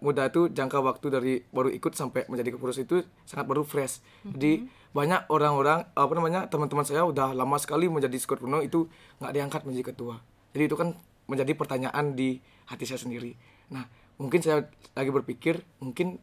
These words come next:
Speaker 1: eh, saya itu diangkat dan dipercayai menjadi ketua itu karena pengalaman-pengalaman organisasi saya.
Speaker 2: Oh,
Speaker 1: Seperti
Speaker 2: oke. Betul,
Speaker 1: menjadi
Speaker 2: betul,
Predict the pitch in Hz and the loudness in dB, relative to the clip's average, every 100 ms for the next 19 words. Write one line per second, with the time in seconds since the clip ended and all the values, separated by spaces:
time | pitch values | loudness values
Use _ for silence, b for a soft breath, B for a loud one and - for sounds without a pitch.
0 | _ - 131 - 143 151 131 165 156 151 | _ -6 -6 -4 -4 -4 -4 -2 0 -2
1 | 131 123 143 139 143 139 127 127 123 123 | -4 -2 -2 0 -2 -2 -6 -6 -2 0
2 | 165 147 123 120 117 123 117 123 131 120 | 2 0 -4 -6 -8 -8 -6 -6 -6 -6
3 | 143 147 b b b b b _ 135 131 | -6 -8 b b b b b _ -4 0
4 | 131 131 127 127 123 135 - 123 120 120 | 0 0 -2 -2 -2 -2 -4 -4 -6 -8
5 | 127 120 113 113 - - _ - 220 226 | -10 -10 -12 -14 -18 -20 _ -12 -8 -6
6 | 220 220 - 214 214 214 214 202 196 190 | -4 -6 -4 -4 0 2 2 -2 -4 -6
7 | 175 - 180 127 127 127 | -10 -10 -8 -4 -2 -2